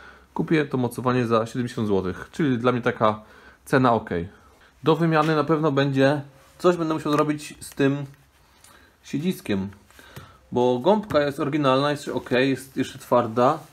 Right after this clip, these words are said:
podstawa wylakierowana, tamto mocowanie też, też jest zamienione, bo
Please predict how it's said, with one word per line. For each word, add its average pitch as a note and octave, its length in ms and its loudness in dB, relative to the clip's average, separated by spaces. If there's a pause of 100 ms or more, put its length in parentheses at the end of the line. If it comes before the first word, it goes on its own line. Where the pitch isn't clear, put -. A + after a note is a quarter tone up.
(340)
podstawa C#3+ 560 2
wylakierowana, C3 1000 0 (480)
tamto C3+ 300 -2
mocowanie B2+ 560 2
też, C3+ 600 0 (1080)
też B2 260 -2
jest B2 440 -2 (140)
zamienione, B2 680 0
bo A2+ 300 0